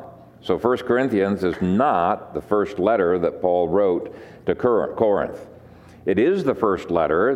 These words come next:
that the Spirit of God decided to incorporate into the canon. Prophets, uh, many times would give, uh, individual prophecies, and prophecies were not intended for the church as a whole. That first epistle would have been one of those.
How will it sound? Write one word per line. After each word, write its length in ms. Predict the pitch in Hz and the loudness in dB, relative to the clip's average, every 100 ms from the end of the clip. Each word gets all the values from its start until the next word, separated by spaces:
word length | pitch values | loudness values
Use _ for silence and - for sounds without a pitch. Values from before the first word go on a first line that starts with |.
| 98 | 0
that 560 | 90 82 - - - - | 0 0 -4 -12 -18 -4
the 140 | 87 | -4
Spirit 460 | - - 110 110 101 | -4 -2 0 2 0
of 160 | 95 | 0
God 420 | 101 98 95 101 | 0 2 2 0
decided 540 | 90 - 98 95 92 82 | -2 -2 0 2 0 0
to 140 | 92 | 0
incorporate 800 | 85 82 - 127 107 98 95 92 | 0 -2 -2 -2 0 0 0 0
into 340 | 95 113 120 87 | -2 -2 -2 -4
the 100 | 78 | -6
canon. 540 | - 127 104 76 113 | -4 -2 0 -2 -2
Prophets, 640 | - 92 98 98 98 - - - - - - | -2 -2 0 -2 -4 -6 -16 -18 -20 -16 -4
uh, 140 | 82 | 0
many 260 | 90 113 117 | 2 0 0
times 460 | 92 85 92 110 | 0 0 0 0
would 200 | 85 85 | -2 -2
give, 460 | 80 92 90 87 82 | 0 2 2 0 0
uh, 60 | |
individual 640 | 82 80 71 69 107 107 113 | 0 -2 -2 -2 0 0 0
prophecies, 800 | 90 107 107 104 101 101 104 87 | 0 0 0 -2 0 0 0 0
and 100 | 76 | -2
prophecies 460 | 95 104 98 98 | 0 0 0 -2
were 140 | 82 87 | 0 0
not 300 | 95 113 110 | 2 2 0
intended 720 | 95 90 120 113 101 107 110 | -2 0 0 0 0 -2 -2
for 320 | - 87 85 | 0 2 2
the 100 | 82 | 0
church 360 | 80 113 98 90 | -2 -2 -2 -2
as 120 | 71 | -6
a 60 | 78 | -4
whole. 460 | - 110 82 104 | 0 0 2 0
That 340 | 82 85 78 - | 0 0 0 0
first 280 | 123 120 | -2 -2
epistle 520 | - - 101 92 98 104 | -6 -2 -2 0 -2 0
would 100 | 85 | -2
have 140 | 82 | -2
been 180 | 82 82 | -4 -2
one 180 | 92 117 | 0 0
of 120 | 95 | 0
those. 420 | 78 67 90 110 | 0 0 -2 -6